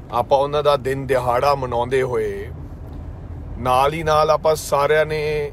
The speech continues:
ਇਹ ਪ੍ਰਣ ਕੀਤਾ ਹੈ ਕਿ ਕੱਲ੍ਹ ਨੂੰ no ਚਲਾਨ ਡੇ ਮਨਾਇਆ ਜਾਏਗਾ, ਯਾਨੀ ਕਿ ਕਿਸੇ ਵਿਅਕਤੀ ਦਾ ਕੋਈ ਚਲਾਨ ਨਹੀਂ ਹੋਏਗਾ।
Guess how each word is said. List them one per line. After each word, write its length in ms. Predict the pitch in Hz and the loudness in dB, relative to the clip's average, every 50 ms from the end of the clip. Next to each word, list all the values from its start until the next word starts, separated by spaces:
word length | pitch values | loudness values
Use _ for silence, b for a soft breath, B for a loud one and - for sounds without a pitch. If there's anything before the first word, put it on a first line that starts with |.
| - | -8
ਇਹ 100 | 143 143 | -8 -8
ਪ੍ਰਣ 380 | 135 123 - 143 151 156 156 156 | -8 -4 0 2 2 2 0 -2
ਕੀਤਾ 400 | 135 - 139 123 - - 135 131 | -8 -10 -10 -6 -2 0 2 4
ਹੈ 120 | 131 131 | 2 2
ਕਿ 440 | 127 120 - 135 135 135 135 135 131 127 - | 0 -4 -6 -6 -6 -4 -4 -6 -6 -6 -2
ਕੱਲ੍ਹ 200 | - 135 143 147 | 0 0 0 0
ਨੂੰ 420 | 143 143 139 127 117 113 110 117 117 120 123 135 | 0 -2 -4 -4 -4 -6 -8 -10 -10 -8 -4 0
no 260 | 160 175 185 190 175 - | 2 4 4 4 2 0
ਚਲਾਨ 460 | - - 160 151 147 147 147 151 151 | -4 -4 0 2 4 4 4 2 0
ਡੇ 140 | 143 147 139 | 0 0 0
ਮਨਾਇਆ 360 | 123 120 113 110 104 101 98 | 0 -2 -4 -4 -4 -4 -6
ਜਾਏਗਾ, 360 | 98 92 90 87 87 90 92 92 95 - - - - - - B B B B B B B B B B B B B B - - 110 | -8 -10 -12 -12 -12 -14 -14 -16 -16 -18 -18 -20 -20 -20 -20 B B B B B B B B B B B B B B -12 -6 -2
ਯਾਨੀ 380 | 127 131 139 147 160 170 170 165 | 2 2 2 2 0 -2 -6 -6
ਕਿ 260 | 156 165 175 180 160 135 | -6 -6 -6 -8 -8 -8
ਕਿਸੇ 380 | - 170 165 143 - 185 185 185 | -6 -6 -4 0 4 4 4 4
ਵਿਅਕਤੀ 440 | 175 160 160 135 - - - 160 151 | 4 2 0 -2 -2 -6 -12 -6 0
ਦਾ 240 | 147 156 151 151 151 | 2 4 4 4 4
ਕੋਈ 320 | - - 151 156 156 151 139 - | 2 -2 -4 -2 -2 -4 -6 -8
ਚਲਾਨ 540 | - - 147 147 143 135 135 139 143 147 | -6 -4 0 2 4 4 4 4 2 0
ਨਹੀਂ 320 | 143 139 135 147 160 156 147 | 0 -2 -4 -2 -2 -2 -2
ਹੋਏਗਾ। 540 | 139 127 117 117 110 110 113 117 139 156 | -4 -4 -4 -4 -4 -4 -4 -4 -4 -6